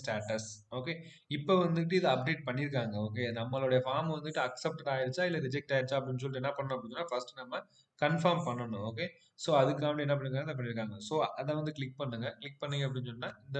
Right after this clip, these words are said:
வந்துட்டு வந்துட்டு என்ன பண்ணணும் அப்படின்னா வரும். ஓகே, இதுல என்ன மென்ஷன் பண்ணிருக்காங்கன்னு சொல்லிட்டு சிம்பிளா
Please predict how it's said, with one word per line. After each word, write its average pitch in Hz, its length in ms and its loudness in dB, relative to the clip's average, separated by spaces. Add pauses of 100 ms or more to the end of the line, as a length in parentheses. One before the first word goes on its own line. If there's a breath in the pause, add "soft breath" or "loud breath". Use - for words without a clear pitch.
வந்துட்டு 131 260 -2
வந்துட்டு 123 220 -6
என்ன 123 140 -8
பண்ணணும் 123 220 -12
அப்படின்னா 110 280 -12 (220)
வரும். 123 260 2 (220)
ஓகே, 180 140 -2 (440 loud breath)
இதுல 175 200 6
என்ன 185 200 4
மென்ஷன் 165 280 2
பண்ணிருக்காங்கன்னு 143 460 -2
சொல்லிட்டு 143 280 -2
சிம்பிளா 143 260 0